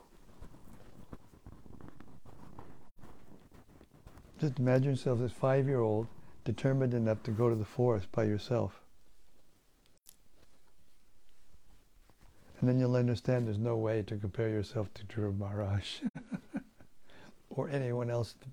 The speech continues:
for, for that matter, to compare them to Dhruva Maharaj. Is unique. You see,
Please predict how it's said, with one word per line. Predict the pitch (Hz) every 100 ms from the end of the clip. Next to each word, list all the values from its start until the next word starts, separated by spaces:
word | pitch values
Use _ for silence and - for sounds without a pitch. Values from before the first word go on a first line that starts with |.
| -
for, | 139 110 110
for | - 107
that | 107 107
matter, | 113 107 104 - - - - - - - -
to | -
compare | 104 104 98 110
them | 104 104
to | 104
Dhruva | 107 104
Maharaj. | 101 101 101 101 101 - - _ _ _ - - - - - - - _ _ -
Is | 127 107
unique. | 113 123 110 104 - _ - - - - - - - - - - - - - - - - - - _ _ _ _ _ - - - _ _ _ _ _ _ - _ _ - - -
You | 131
see, | - 170